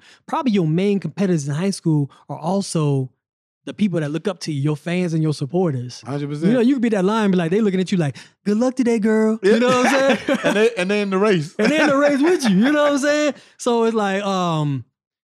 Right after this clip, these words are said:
Speaker 1: shouts out to that because I feel like athletes who go straight from high school and turn pro, you know,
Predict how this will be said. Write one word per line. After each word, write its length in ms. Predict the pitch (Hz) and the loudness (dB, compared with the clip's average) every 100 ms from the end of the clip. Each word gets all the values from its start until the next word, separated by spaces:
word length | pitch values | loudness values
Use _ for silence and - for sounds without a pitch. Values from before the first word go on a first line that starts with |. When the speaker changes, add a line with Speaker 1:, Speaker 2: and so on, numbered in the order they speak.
| _ | _
Speaker 1:
shouts 300 | - 233 233 | -6 -4 -2
out 120 | 220 | -2
to 60 | 190 | -2
that 140 | 196 | -4
because 160 | 160 170 | -4 -4
I 100 | 196 | -4
feel 180 | - 220 | -2 0
like 340 | 185 156 135 _ _ _ _ _ | 0 -2 -6 _ _ _ _ _
athletes 540 | 185 208 202 202 196 - | -6 -4 -2 0 0 0
who 320 | 202 185 170 | 2 2 2
go 220 | 170 170 | -2 -2
straight 280 | 143 185 180 | -2 -4 -2
from 120 | 160 | -2
high 180 | 151 156 | -2 -4
school 540 | 147 - 139 135 127 _ _ _ _ | -6 -4 -2 -2 -4 _ _ _ _
and 120 | 139 | -14
turn 300 | - 175 143 | -6 -2 -2
pro, 580 | 127 - 165 147 120 113 _ _ _ _ | -4 -4 -2 0 -2 -8 _ _ _ _
you 120 | 160 | -4
know, 400 | 160 147 139 131 | -2 0 -2 -6